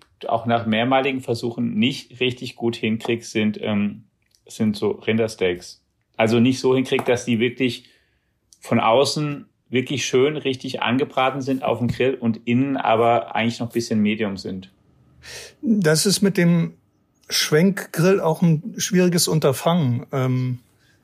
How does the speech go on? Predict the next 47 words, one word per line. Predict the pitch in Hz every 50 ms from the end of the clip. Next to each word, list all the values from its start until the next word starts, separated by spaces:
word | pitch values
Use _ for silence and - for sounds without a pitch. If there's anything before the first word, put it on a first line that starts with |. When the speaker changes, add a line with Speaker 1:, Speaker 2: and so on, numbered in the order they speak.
| _ -
Speaker 1:
Ja, | 107 107
das | 104 -
habe | 135 120 127
ich | 127 -
schon | 143 127 120
geahnt. | 131 127 127 123 117 104
Vielleicht | - 107 107 - - -
geht's | - 143 - -
auch | 139 107
einfach | 95 90 92 90 - 104 101
gar | - 104 101 101
nicht | 107 113 110 - -
und | 113 107
ich | 104 101
bin | - 117 113 110
gar | 107 107 104 104
nicht | 104 101 -
nur | 107 104 101
zu, | - - 107 101 101 -
zu | - - - 98
dusselig, | 87 - 107 110 117 127 127 143 135 - -
Speaker 2:
Also | - 151 - 185
Speaker 1:
aber | 170 -
Speaker 2:
ich | - 180
würd | 185 190 185
mal, | 196 180 170 160 160 190 196
äh, | - 156 151 - - 180 175 92 - - 175
ad | 147 135 - -
hoc | 175 180 -
sagen, | - - 175 165 165 175 185 175
du | 160
müsstest | 151 160 180 175 - - 190 175 - -
den, | 165 156 156 156 151 151 156 -
äh, | 175 165 160 147 147 151 160 170 196
Schwenkgrill | - - - - 165 180 202 190 - - 202 196 180 170 180 180 165 - 95 95 - - -
erstmal | 170 170 160 - - 165 156 156 156 151
zum | - - 151
Stillstand | - - - 170 190 - - 196 196 202 190
bringen, | 196 - 208 208 214 220 220 196
das | 180 160 -
Fleisch | - - 147 170 180 -
drauflegen, | - 240 214 185 - 175 170 190 196 196 175
scharf | - - 165 156 - -
anbraten | - 135 165 185 180 - - 175 175 190 185 -
von | - - 180 170
beiden | 170 170 175 180 175
Seiten | 170 180 170 175 180 185 - 180 185 185 -